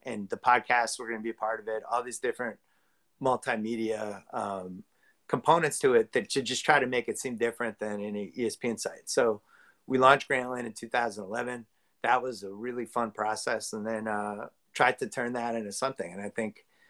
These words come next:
um, you know, I think we found a lot of good talent. We found a lot of good behind the scenes people. And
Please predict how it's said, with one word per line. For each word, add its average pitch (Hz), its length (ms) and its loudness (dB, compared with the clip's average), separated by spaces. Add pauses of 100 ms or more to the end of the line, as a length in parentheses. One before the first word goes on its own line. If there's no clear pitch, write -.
(300)
um, 107 560 0 (260)
you 139 140 -2
know, 120 180 4
I 107 60 -8
think 120 180 0
we 123 60 -2
found 117 300 4
a - 20 4
lot 110 240 2
of 104 60 -4
good 113 160 0
talent. 107 340 -2
We 113 80 -16
found 101 240 -4
a 95 80 -8
lot 101 140 -4
of 101 80 -6
good 101 120 0
behind 98 320 -4
the 92 60 -6
scenes 98 300 -6
people. - 520 -8
And 98 300 -6